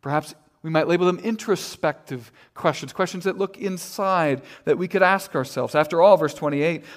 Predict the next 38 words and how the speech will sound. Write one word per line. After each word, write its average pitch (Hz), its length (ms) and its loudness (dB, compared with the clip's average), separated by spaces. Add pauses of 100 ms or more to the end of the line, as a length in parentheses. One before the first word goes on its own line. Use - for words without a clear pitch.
Paul 156 200 4
commands 156 360 -2
that 147 140 0
a 143 40 -2
person 156 380 -6
is 147 240 -4
to, 151 140 -10
quote, 143 280 2 (300)
"examine 165 640 -2
himself," 131 720 -6
and 131 160 -4
then, 165 240 -2 (400)
"so 127 340 0
eat 123 300 -6 (260)
the 135 80 -14
bread 113 420 -10
and 110 320 -18 (1000)
drink 123 240 -8
of 110 100 -12
the 110 100 -14
cup." - 400 -18 (1040)
This 143 80 -6
is 156 140 -8
why 151 180 6
we 156 160 0
often 151 380 -2
tell 180 240 -4
people 160 260 -6
at 131 60 -6
our 131 60 -6
church, 135 200 -10
when 143 60 -8
we 135 80 -4
practice 165 440 -2
the - 60 -14
Lord's 160 220 -8
Supper 139 220 -4
about 139 280 -6